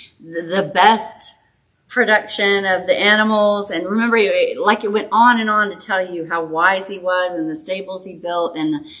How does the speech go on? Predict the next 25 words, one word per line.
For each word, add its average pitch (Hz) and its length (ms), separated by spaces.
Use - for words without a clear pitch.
the 185 180
animals 196 420
he 202 100
brought 190 280
from 180 120
other 180 220
places 190 540
and 165 140
how 190 120
he 202 140
was 175 160
able 175 300
to, 160 240
to 190 240
get 214 300
the - 80
best 190 400
out 185 140
of 170 100
what 180 180
they 170 100
had. 180 400
And 170 220
he, 165 180
he, 170 140